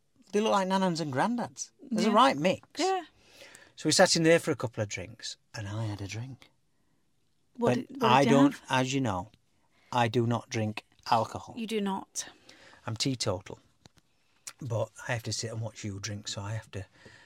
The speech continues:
Speaker 1: have something myself. I had a drink called
Speaker 2: Trip.
Speaker 1: Trip, which is a C B D drink,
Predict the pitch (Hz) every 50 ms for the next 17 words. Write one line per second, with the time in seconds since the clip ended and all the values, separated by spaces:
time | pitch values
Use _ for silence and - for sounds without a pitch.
0 | _ _ _ _ _ _ _ _ _ - 120 110 - - 117 110 - 117 113 107
1 | - - 107 98 90 92 - - _ _ _ _ _ _ _ - 127 127 135 139
2 | 139 135 143 123 120 113 110 110 - - _ - - 120 113 110 113 113 110 110
3 | 110 107 - - _ _ _ _ - - _ - - - 254 240 - _ - -
4 | - - _ _ _ _ _ _ - - - - - 127 107 - _ _ - _
5 | _ _ _ _ _ _ _ _ _ _ _ _ _ _ _ _ _ _ _ _
6 | - 120 113 - - 117 107 117 110 - - - - 170 175 185 185 175 151 131
7 | 139 147 160 156 151 151 131 143 139 147 156 143 117 107 - - - _ _ -
8 | - _